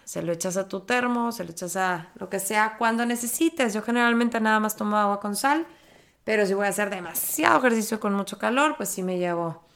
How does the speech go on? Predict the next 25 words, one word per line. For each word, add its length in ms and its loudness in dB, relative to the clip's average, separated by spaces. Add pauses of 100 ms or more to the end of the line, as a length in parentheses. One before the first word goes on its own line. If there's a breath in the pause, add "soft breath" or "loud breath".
(320 soft breath)
uno 160 -2
de 100 2
estos. 460 -10 (600 soft breath)
Una 220 2
buena 200 4
opción 280 -2
que 120 -6
pueden 380 -4
hacer, 460 -2 (100)
yo 140 -2
acabo 320 2
de 60 6
hacer 180 0
el 120 -2
pentatlón 800 2
ahorita 680 -2 (540 loud breath)
esta 200 -2
semana 640 0
y 580 0
me 720 0
llevé 600 0
un 180 -4
agua 220 2
de 160 0
coco. 580 0